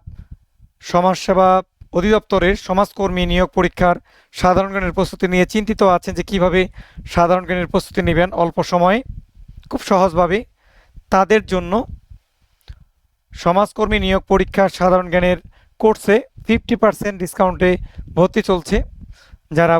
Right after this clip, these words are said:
ভর্তি হতে ইচ্ছুক, তারা আমার আইডিতে ইনবক্স করবেন। আগামী ভিডিওতে আমরা আলোচনা করব যে কিভাবে আপনি সাধারণ জ্ঞানের প্রিপারেশন নেবেন,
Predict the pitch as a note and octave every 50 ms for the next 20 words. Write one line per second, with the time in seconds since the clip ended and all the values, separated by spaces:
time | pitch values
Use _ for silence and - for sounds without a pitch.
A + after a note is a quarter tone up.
0 | C#3 D#3 F3 F3 - - G3 F#3+ F3+ - G3 F#3 - - - A#3 A#3+ - _ _
1 | - - - - - _ - - _ - F3 F3 E3+ F3 F3 F3+ - F3 E3 E3
2 | E3+ E3 E3+ E3+ D#3 E3+ - - F3+ F3+ F#3 - - _ - - E3 E3 D#3+ F3+
3 | - - - - G3 F3+ E3 G3+ A3 B3+ - - _ _ _ _ _ _ - -
4 | - - - - - - - _ _ _ _ _ _ _ _ _ _ _ _ _
5 | _ _ _ _ _ _ _ _ _ _ _ _ _ _ _ _ _ _ _ _
6 | _ _ _ _ _ _ _ _ _ _ _ _ _ _ - - - C#3+ D3+ D3
7 | E3 E3+ D#3+ E3+ F3 F3 F3+ F3+ F3+ E3 E3 F3+ D3+ F#3+ F#3+ F#3 - G#3 F#3+ F#3
8 | A3 B3+ - _ _ _ - - - - - _ _ - F3+ F3 E3 E3+ F3 F3+
9 | F#3 - G#3+ G3+ G3+ - G3 F#3 E3+ F#3 A3+ C4 - - _ - E3+ - - G3
10 | F#3 G3+ G3 G3 F#3 - _ - G2 G2+ - - - - _ _ _ - - F#3
11 | F#3+ F#3+ F#3+ F#3 F#3 F#3+ F#3 F#3 F3 F#3 F3 - G3 E3+ - F#3 G3 F#3 F#3 E3
12 | E3+ G3+